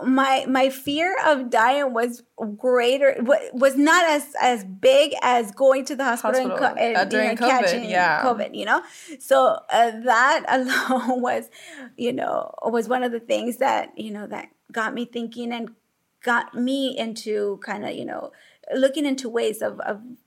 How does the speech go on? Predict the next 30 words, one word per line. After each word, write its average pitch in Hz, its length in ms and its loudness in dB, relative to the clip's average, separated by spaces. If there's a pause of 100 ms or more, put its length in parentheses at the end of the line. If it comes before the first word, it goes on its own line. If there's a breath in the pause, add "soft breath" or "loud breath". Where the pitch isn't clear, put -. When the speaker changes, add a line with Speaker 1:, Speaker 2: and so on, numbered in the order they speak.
(180)
Speaker 1:
getting 240 300 -2
over 214 200 -6
my 214 120 -8
anxiety. - 580 -6 (380 loud breath)
But 233 200 2
one, 269 400 -2
I 240 100 -4
do 240 200 -8
remember 240 340 -6
one, 220 300 -8
one 220 240 -10
time, 226 440 -10
um, 226 280 -4
one 226 320 -8
night, 190 360 -8 (140)
uh, 208 300 -8 (100)
I 233 120 -2
get 226 240 -6
this 233 260 -8
email 196 380 -10
from, 208 240 -10
or 208 340 -4
this, 202 340 -14
uh, 202 160 -6
message 214 380 -8
from 202 240 -12
one 208 140 -12
of 214 60 -12
my 220 120 -12
friends, - 380 -10